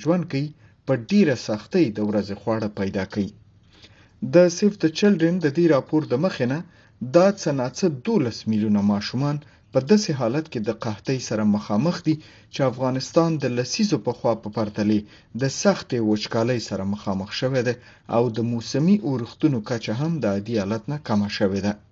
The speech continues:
د افغانستان اقتصاد چې ډیر زیات په زراعت متکی دی، یو شپېته فیصده ولس یې چې پنځه ویشت میلیونه کیږي، په مالدارۍ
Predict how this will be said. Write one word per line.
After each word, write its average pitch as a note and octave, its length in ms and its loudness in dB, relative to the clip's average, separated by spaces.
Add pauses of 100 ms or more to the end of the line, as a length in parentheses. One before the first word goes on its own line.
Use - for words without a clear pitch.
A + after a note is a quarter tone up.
(640)
د - 20 0 (120)
افغانستان D#3 540 2 (220)
اقتصاد D3+ 500 0 (140)
چې C3+ 80 -2 (140)
ډیر F3 160 4 (120)
زیات F#3+ 360 2
په B2 60 -6 (100)
زراعت A#2+ 320 0 (100)
متکی A2 460 -2
دی، B2 80 2 (540)
یو A3+ 100 8 (140)
شپېته C#3+ 360 -4 (100)
فیصده A#2+ 380 -4
ولس A#2 360 0 (100)
یې D3 80 4 (380)
چې - 80 -2 (120)
پنځه E3 320 0
ویشت G#3 320 0
میلیونه G#2+ 400 2
کیږي، G2 280 -4 (340)
په A#2+ 80 0 (120)
مالدارۍ G#2+ 540 0